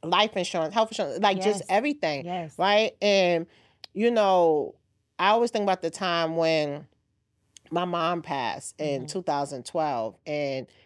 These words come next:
Speaker 1: I was making three hundred thousand dollars a year between my tax
Speaker 2: Yeah.
Speaker 1: business, real estate, and the post office, and had good credit. Credit cards was maxed out, right? My mom passed.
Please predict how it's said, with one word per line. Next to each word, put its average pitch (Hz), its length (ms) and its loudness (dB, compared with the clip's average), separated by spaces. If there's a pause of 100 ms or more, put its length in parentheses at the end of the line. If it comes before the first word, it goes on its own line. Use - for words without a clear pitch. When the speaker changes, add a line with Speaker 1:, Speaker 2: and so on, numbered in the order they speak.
(140)
Speaker 1:
I 240 100 0
was 349 160 -2
making 175 440 -4
three 175 140 -6
hundred 165 280 -6
thousand 147 300 -4
dollars 127 220 -8
a 143 40 -10
year 143 140 -6
between 139 260 -14
my 92 120 -12
tax 175 440 -6
Speaker 2:
Yeah. 180 60 -4
Speaker 1:
business, 170 600 -6 (300)
real 180 180 -2
estate, 175 460 -4
and 156 100 -10
the 151 60 -10
post 285 340 -6
office, 143 420 -6 (560)
and 180 420 2
had 202 340 2
good 202 180 -2
credit. 160 420 -2 (220)
Credit 208 280 -2
cards 185 280 -2
was 165 120 -10
maxed - 400 -8
out, 127 260 -4 (320)
right? 165 240 -2
My 175 140 -6
mom 196 320 -6
passed. 139 480 -6